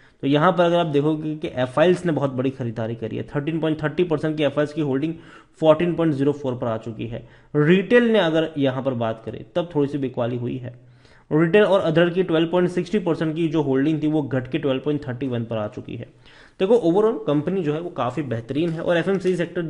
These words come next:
देखो यार, हम यही हमेशा कहते हैं कि ये शॉक प्रूफ है, मतलब यहाँ पर, अ, उतनी बड़ी गिरावट आप एक्सपेक्ट नहीं कर सकते हो, क्योंकि अगर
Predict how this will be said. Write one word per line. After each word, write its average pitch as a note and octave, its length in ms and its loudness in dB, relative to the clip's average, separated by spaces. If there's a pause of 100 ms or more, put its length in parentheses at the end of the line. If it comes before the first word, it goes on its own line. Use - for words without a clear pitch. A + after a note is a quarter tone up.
(220)
देखो E3+ 180 0
यार, E3+ 160 0
हम D#3+ 120 0
यही D#3 160 0
हमेशा C3+ 320 -2
कहते C#3+ 240 -4
हैं D3 200 -8 (460)
कि D#3+ 80 2
ये E3+ 340 4
शॉक D#3 280 2 (160)
प्रूफ F3+ 320 4
है, G3+ 200 -6
मतलब C#3 320 -2
यहाँ C3 320 0
पर, D#3+ 240 -2
अ, B2 1120 -6
उतनी F#3+ 300 6
बड़ी F3 180 6
गिरावट D3 380 4
आप D3 120 0
एक्सपेक्ट D3 380 -6
नहीं C3+ 260 0
कर D3+ 140 -2
सकते D3 300 -8
हो, D#3 120 0
क्योंकि D3+ 280 -2 (120)
अगर C#3+ 260 -2